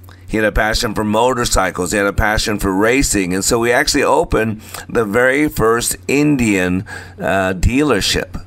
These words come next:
Indian motorcycle. It wasn't a Harley Davidson. It was an Indian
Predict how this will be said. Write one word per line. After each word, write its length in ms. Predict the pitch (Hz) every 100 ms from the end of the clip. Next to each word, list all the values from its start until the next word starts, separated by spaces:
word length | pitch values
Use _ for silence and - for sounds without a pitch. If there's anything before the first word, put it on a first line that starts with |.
| - -
Indian 340 | - 147 160 151
motorcycle. 560 | 131 143 147 120 98
It 80 | 101
wasn't 320 | 113 160 151
a 80 | 113
Harley 320 | 107 101 98
Davidson. 600 | 87 90 90 82 92 78 -
It 100 | 123
was 200 | 120 -
an 100 | 113
Indian 600 | 101 139 143 139 139